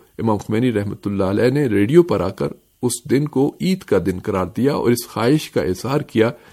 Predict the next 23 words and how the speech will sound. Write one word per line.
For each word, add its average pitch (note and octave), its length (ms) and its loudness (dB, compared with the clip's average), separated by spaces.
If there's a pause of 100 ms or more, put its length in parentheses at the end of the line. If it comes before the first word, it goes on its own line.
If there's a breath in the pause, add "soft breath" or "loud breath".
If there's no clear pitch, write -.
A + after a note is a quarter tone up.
(180 soft breath)
کہ C3+ 100 0
ملت E3+ 440 2
ایران A#2 360 4 (120)
ہر - 100 -4
سال A#2+ 420 -2
اس - 180 -8
دن C3+ 220 -4
کو C#3 280 -2
عید F3 200 -2
کے G2 140 -2
طور D2+ 180 -4
پر - 200 -6
منائے۔ G#2+ 440 -8 (880 soft breath)
ایک F3 200 6
اور G3+ 140 10
مقام E3 420 2
پر E3 160 4
امام A#2+ 220 2
خمینی C3 380 0
رحمۃ A2+ 320 -2
اللہ A2 160 0
علیہ G#2+ 300 2
یوں B2+ 380 2